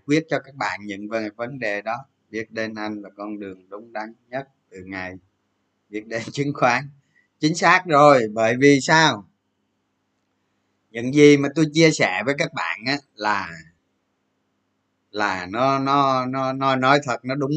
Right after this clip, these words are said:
nó đúng lắm. Nó đúng trên thế giới này. Chứ không phải gì đúng gì ở Việt Nam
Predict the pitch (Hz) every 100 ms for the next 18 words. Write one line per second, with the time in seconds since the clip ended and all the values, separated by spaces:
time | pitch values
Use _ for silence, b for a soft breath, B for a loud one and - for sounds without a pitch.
0 | 160 139 127 135 143 147 165 151 135 135
1 | 156 - _ - 135 139 151 170 160 147
2 | 135 143 151 147 151 147 113 104 - _
3 | _ _ _ - 143 147 139 131 92 101
4 | 110 113 107 117 143 170 127 120 101 98
5 | 113 110 127 139